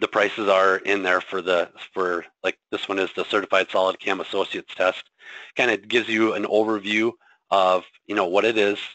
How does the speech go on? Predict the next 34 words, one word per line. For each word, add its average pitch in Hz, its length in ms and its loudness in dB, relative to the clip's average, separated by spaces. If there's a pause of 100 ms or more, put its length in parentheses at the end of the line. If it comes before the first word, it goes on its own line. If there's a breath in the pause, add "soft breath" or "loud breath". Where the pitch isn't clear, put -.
you 95 80 -8
know, 92 120 -2
passing 104 460 0
grade, 104 320 0 (100)
what 98 140 -2
it's 98 140 -8
kinda 101 200 0
covering 107 600 -2
in 104 180 -4
there. 107 300 0 (460 loud breath)
Um, 90 400 2 (840)
and 107 120 -2
then 101 200 0
basically 107 560 0
to - 180 -10
get 98 200 -4
started 104 440 0
for 107 140 -6
you 95 120 -2
guys, 101 280 2
you - 80 -10
can 101 140 -10
just 95 200 -8
click 117 240 -2
the - 80 -4
Get 104 220 -2
Started 101 360 0
button, 110 280 -2 (360 loud breath)
and 98 100 -2
it's 95 120 -6
automatically 107 580 0
gonna 101 120 -2
populate 101 580 -2
an 92 160 -8